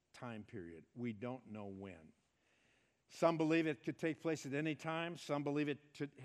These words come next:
needs to take place in the first half of the tribulation. Some believe that this is the battle that leads up to the battle of Armageddon at the end of the tribulation. We just don't know. The scriptures aren't clear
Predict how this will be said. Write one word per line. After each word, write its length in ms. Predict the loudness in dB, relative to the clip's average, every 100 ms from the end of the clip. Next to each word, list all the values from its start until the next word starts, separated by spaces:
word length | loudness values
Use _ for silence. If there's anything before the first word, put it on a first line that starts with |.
| -4
needs 200 | 0 0
to 100 | -2
take 280 | -6 -4 -4
place 280 | -4 -4 -4
in 80 | -6
the 60 |
first 360 | -6 -4 -4 -4
half 240 | -4 -4
of 80 | -4
the 60 | -8
tribulation. 840 | -4 -2 0 -2 -2 -4 -8 -10 -14 -20 -20 -8
Some 480 | 6 8 8 4 2
believe 320 | 6 6 6
that 160 | 4 -2
this 160 | -4
is 60 | -2
the 100 | 2
battle 380 | 4 4 2 0
that 180 | 0
leads 220 | 0 0 0
up 100 | -2
to 60 |
the 100 | -4
battle 280 | 0 0 0
of 100 | 0
Armageddon 500 | 0 0 0 0 0
at 140 | -4 -6
the 100 | -8
end 120 | -4
of 100 | -4
the 60 | -6
tribulation. 760 | -4 -4 -2 -2 -4 -6 -8 -10 -20 _
We 200 | 2 2
just 520 | 2 2 2 0 -4 -12 0
don't 340 | 2 2 -2 -4
know. 580 | -2 0 0 -2 -4 -10 -10
The 100 | -10
scriptures 540 | -6 -6 -6 -6 -10 -8
aren't 260 | -8 -8 -12 -20 -6
clear 440 | -2 0 -2 -6